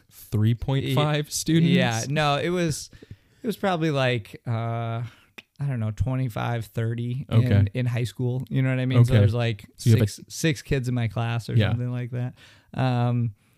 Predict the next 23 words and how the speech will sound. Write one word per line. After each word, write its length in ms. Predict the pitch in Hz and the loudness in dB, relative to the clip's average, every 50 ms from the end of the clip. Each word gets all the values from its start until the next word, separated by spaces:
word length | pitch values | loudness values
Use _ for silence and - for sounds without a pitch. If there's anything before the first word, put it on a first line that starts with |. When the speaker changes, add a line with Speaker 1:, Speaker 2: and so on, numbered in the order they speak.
| - _ _ _ _ - | -20 _ _ _ _ -4
Speaker 2:
and, 760 | 131 135 131 127 127 123 123 120 120 117 117 110 110 123 127 104 _ _ _ _ _ _ _ _ _ _ _ _ _ _ _ _ _ _ _ | -2 0 2 2 2 0 0 0 0 0 -2 -2 -2 -4 -6 -8 _ _ _ _ _ _ _ _ _ _ _ _ _ _ _ _ _ _ _
and 160 | 123 131 139 | -2 0 0
then, 120 | 135 135 | 2 0
yeah, 320 | 135 127 127 127 127 120 - - 117 | 2 2 2 0 0 0 0 -2 -2
obviously 540 | 120 117 120 120 113 120 120 120 117 120 117 | -2 -2 -2 -2 -2 -2 -2 0 0 -2 -2
homeschool, 560 | 101 127 127 131 - - - 110 107 110 110 | -2 -2 -2 -2 -4 -4 -4 -4 -4 -2 -4
the 60 | 113 | -4
four 260 | 104 - 123 127 135 | -6 -6 -8 -6 -6
of 100 | 127 107 | -6 -6
us. 300 | 107 110 117 107 - - - | -6 -6 -6 -8 -12 -14 -10
Um, 380 | - 120 120 117 113 113 113 113 | -6 -4 -2 -2 -2 -2 -2 -2
so, 300 | 107 - 143 135 120 107 - - _ _ _ _ | -2 0 0 0 0 -2 -6 -12 _ _ _ _
so 200 | - - 143 143 | -6 -2 -2 0
kind 260 | - 170 175 170 170 | 0 0 0 2 2
of 260 | 165 156 139 127 - - - - | 2 0 0 -2 -6 -12 -16 -6
different 380 | - 147 151 135 147 143 139 131 | -2 -2 0 0 0 -2 -2 -2
times. 600 | - 139 135 135 135 135 135 135 131 - - - - | -2 -2 0 0 0 -2 -2 -4 -4 -6 -10 -10 -6
And, 480 | - 135 131 127 123 123 120 123 120 117 - - | -4 -2 -2 0 0 0 -2 -2 -4 -4 -4 -4
and 120 | 135 147 | -2 0
I 80 | 151 156 | 2 2
always 220 | 156 151 139 - | 2 0 0 -2
tell 160 | - 143 139 | -4 -4 -4
people, 600 | 120 - 135 123 - - 131 131 127 123 123 120 | -2 -4 -6 -4 -4 -4 -4 -2 -2 -4 -6 -8